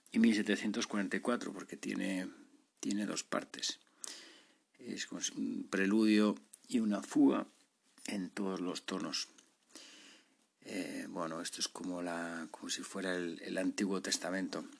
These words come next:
de la música para piano. Y el, las sonatas de Beethoven sería el,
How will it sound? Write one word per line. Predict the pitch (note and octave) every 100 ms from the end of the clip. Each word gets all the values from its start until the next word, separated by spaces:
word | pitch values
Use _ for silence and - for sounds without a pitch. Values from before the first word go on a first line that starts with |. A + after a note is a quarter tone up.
| _ _ _ _ _ - _ - - - -
de | G#2
la | F#2
música | F#2 F2+ - F2
para | - D#2+ D2+
piano. | F2 - - _ - - - _ _ _ _ _
Y | F#3+ - - F2 F2+
el, | E2 - C#2 - -
las | -
sonatas | - E2+ E2 E2 E2
de |
Beethoven | D#2+ D#2+ D#2+ E2 C#2+ _ _ _ _ -
sería | - - F2 F2 E2+
el, | D#2+ C#2+